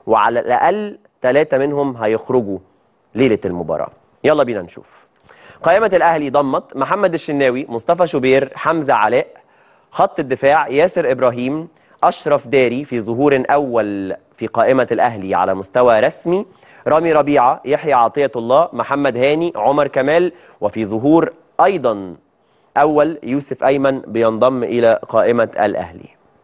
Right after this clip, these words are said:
في خط الوسط مروان عطية، إمام عاشور، أكرم توفيق، قفشة، كوكا، السولية، حسين الشحات، رضا سليم، بيرسي تاو، طاهر محمد طاهر،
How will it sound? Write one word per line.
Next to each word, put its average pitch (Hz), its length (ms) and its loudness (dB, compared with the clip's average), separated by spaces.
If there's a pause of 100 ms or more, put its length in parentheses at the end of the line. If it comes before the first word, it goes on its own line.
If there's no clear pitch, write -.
(2250)
في 147 100 0
خط 208 200 4
الوسط 214 380 4
مروان 160 260 4
عطية، 170 540 4
إمام 156 160 0
عاشور، 156 400 0
أكرم 156 220 0
توفيق، 147 440 -4 (360)
قفشة، 127 440 -2 (120)
كوكا، 127 380 0 (100)
السولية، 139 560 0 (100)
حسين 135 260 -2
الشحات، 123 520 0
رضا 123 180 0
سليم، 123 300 -4
بيرسي 131 320 0
تاو، 120 220 2
طاهر 123 280 2
محمد 127 320 -2
طاهر، 170 440 4